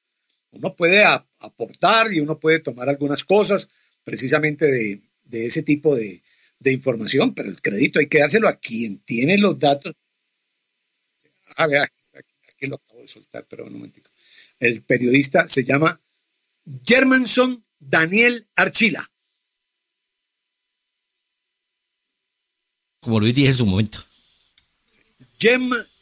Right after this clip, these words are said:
Speaker 1: se llama
Speaker 2: Sí, pero hay gente que hace trabajo.
Speaker 1: Germanson Daniel Archila.
Speaker 2: Gente
Speaker 1: El
Speaker 2: que
Speaker 1: hombre
Speaker 2: hace un
Speaker 1: que
Speaker 2: trabajo
Speaker 1: metió los
Speaker 2: loable.
Speaker 1: datos. ¿Ah?
Speaker 2: Hay gente que hace un trabajo loable, ¿no?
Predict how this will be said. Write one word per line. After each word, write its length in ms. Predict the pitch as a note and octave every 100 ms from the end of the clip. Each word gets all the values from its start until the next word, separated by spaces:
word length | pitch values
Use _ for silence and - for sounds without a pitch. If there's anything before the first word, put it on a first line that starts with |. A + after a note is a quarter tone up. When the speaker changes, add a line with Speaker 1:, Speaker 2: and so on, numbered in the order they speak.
| E3
Speaker 1:
se 160 | - B2+
llama 240 | B2+ C#3 _ _ _ _ _ _ -
Speaker 2:
Sí, 240 | F2 C3
pero 100 | -
hay 20 | A2+
gente 140 | B2+
que 60 | B2
hace 60 |
trabajo. 560 | A2 G2 F#2+ B2+ A#2 - _ _ _ _
Speaker 1:
Germanson 680 | G3+ A#3+ B3 A#3 A#3+ A#3+ A3 _ _
Daniel 580 | C#3+ C#3 D3 G#3 A3+ A3 -
Archila. 720 | - C3 - - - G#3+ B2 - _
Speaker 2:
Gente 140 | - G#2
Speaker 1:
El 40 |
Speaker 2:
que 20 |
Speaker 1:
hombre 140 | C#3 A2
Speaker 2:
hace 80 | A#2
un 40 |
Speaker 1:
que 60 | A2
Speaker 2:
trabajo 220 | G#2 G2
Speaker 1:
metió 60 |
los 160 | - E2+
Speaker 2:
loable. 200 | E2 C#2+
Speaker 1:
datos. 180 | - - _ _ _ _ _ -
¿Ah? 200 | D3 D4 _ _ - - -
Speaker 2:
Hay 80 | D3+
gente 260 | D#3+ D#3 D3+
que 80 |
hace 100 | C#3+
un 80 | C#3+
trabajo 340 | C#3 C3+ A#2+ A#2+
loable, 480 | F#2 D#2+ C#2+ C2+
¿no? 200 | E2 F3